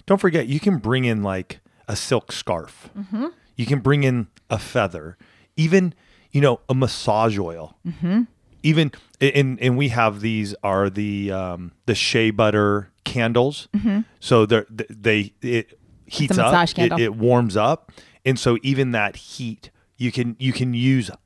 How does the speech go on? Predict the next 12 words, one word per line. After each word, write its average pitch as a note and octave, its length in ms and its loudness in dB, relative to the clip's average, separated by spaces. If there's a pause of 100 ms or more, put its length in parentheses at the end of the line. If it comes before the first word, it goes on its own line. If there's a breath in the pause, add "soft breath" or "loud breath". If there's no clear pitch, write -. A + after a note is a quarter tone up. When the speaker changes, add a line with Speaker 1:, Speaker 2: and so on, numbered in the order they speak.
Speaker 1:
ice. G#2+ 520 -6
Speaker 2:
Mm-hmm. F3 280 -10
Speaker 1:
Those C3+ 240 4
are, D3+ 120 4
those C#3 220 6
are D#3+ 100 8
ways C3 520 4
so A#2 100 2
that A2+ 220 -2
you A2+ 280 0
can G2+ 420 -6
heighten B2 640 -6